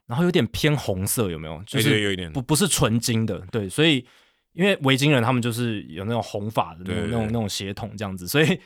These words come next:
Speaker 1: 确实蛮像的。那我觉得这也蛮，蛮，蛮有趣的啊，就是结合嘛，
Speaker 2: 嗯。
Speaker 1: 结合一些球员的特色这样子。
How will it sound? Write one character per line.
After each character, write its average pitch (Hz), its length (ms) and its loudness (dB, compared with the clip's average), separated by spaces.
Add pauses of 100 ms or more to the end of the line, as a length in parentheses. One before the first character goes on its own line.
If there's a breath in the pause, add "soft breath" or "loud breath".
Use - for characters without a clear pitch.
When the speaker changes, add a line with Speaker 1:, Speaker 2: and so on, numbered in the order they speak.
Speaker 1:
确 285 180 4
实 170 140 2
蛮 147 180 4
像 139 260 0
的。 98 140 -8
那 170 220 2
我 139 180 -4
觉 131 60 -2
得 202 80 0
这 277 100 -2
也 214 80 4
蛮， 143 160 4
蛮， 156 240 0
蛮 160 100 4
有 185 120 2
趣 151 180 -4
的 120 100 0
啊， 104 120 -4
就 151 120 -6
是 160 80 0
结 113 240 -2
合 110 200 -4
嘛， 92 220 -8
Speaker 2:
嗯。 90 140 -12 (300 loud breath)
Speaker 1:
结 139 180 2
合 151 140 6
一 156 80 4
些 156 180 4
球 127 240 0
员 120 160 4
的 113 520 0
特 139 200 0
色 113 220 -2
这 104 100 -4
样 101 160 -4
子。 - 180 -16